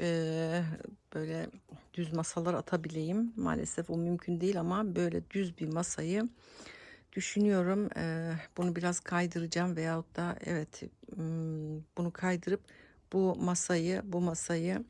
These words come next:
şu cepheye alacağım. E, buraya da daha büyük, daha geniş, daha geniş bir, e, masa yaptıracağım. Böyle düz masa. E, olsun şimdilik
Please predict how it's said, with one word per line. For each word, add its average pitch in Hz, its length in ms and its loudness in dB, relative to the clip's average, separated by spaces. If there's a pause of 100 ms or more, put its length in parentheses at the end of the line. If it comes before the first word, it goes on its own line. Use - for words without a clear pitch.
(540)
şu - 220 -6
cepheye 175 460 2
alacağım. 180 580 0 (680)
E, 165 380 -2
buraya 175 360 4
da 202 240 2 (100)
daha 180 260 2
büyük, 170 320 -2
daha 170 160 2
geniş, 160 600 2 (200)
daha 165 180 0
geniş 165 480 -2
bir, 160 300 -2
e, 160 280 -4
masa 165 460 0 (540)
yaptıracağım. 156 600 -4
Böyle - 260 -2
düz - 300 -8
masa. 175 460 -2 (1400)
E, 240 720 -10
olsun 196 440 0
şimdilik - 720 -4